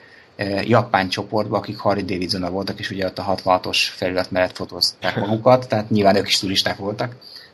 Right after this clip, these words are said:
és Harley-kat béreltek, de hogy igazából am-, akiket láttunk motorosokat, azokról nagyjából be lehetetlen, hogy ők turisták voltak, és bérelt motorral voltak. Ö, Los Angelesben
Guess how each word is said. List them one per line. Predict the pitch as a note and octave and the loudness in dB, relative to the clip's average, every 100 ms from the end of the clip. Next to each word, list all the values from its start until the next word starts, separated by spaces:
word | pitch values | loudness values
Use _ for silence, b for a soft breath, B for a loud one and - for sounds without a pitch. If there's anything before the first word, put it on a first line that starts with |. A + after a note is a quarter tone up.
| _ | _
és | - | -6
Harley-kat | A2 G#2+ G#2 G#2 - - - | -2 -2 -2 -4 -8 -20 -6
béreltek, | G#2+ G#2+ A2+ B2 C3+ C3+ B B B | 4 6 6 4 0 -2 B B B
de | B A2 | B 2
hogy | A2 A#2+ A#2+ - _ _ _ _ _ _ - B B B B | 6 6 4 -6 _ _ _ _ _ _ -20 B B B B
igazából | B C#3 C3 A#2 - | B 0 2 2 2
am-, | C#3+ D3+ - - | 0 -2 -8 -6
akiket | - - B2+ | -6 -2 0
láttunk | B2+ A#2+ A#2+ G2+ | 2 2 2 -2
motorosokat, | A2+ C#3+ - D3 C#3+ | -2 -2 -2 -4 -2
azokról | C3 C3+ C3+ C3+ | 0 0 4 6
nagyjából | C#3 A2+ G2+ G#2 | 6 6 4 4
be | G2+ G2+ | 2 2
lehetetlen, | F#2 F#2 F2+ G2 | 2 -2 -6 -6
hogy | F#2+ | -4
ők | F#2+ | -6
turisták | - E2+ - F2 - | -8 -4 -4 -4 -8
voltak, | F2+ - - | -8 -8 -8
és | F#2+ | -8
bérelt | G2 E2+ F2 | -6 -4 -4
motorral | E2+ F2 F2+ F2+ | -6 -8 -4 -4
voltak. | G2 A2+ A#2+ C3 - B B B B B | -2 -2 0 0 -2 B B B B B
Ö, | A2 A2 G#2 | 2 4 4
Los | A#2 B2 B2 | 4 4 4
Angelesben | D3 D3 D3+ D3+ C#3+ D3 D3 D3 | 0 2 0 0 0 2 2 2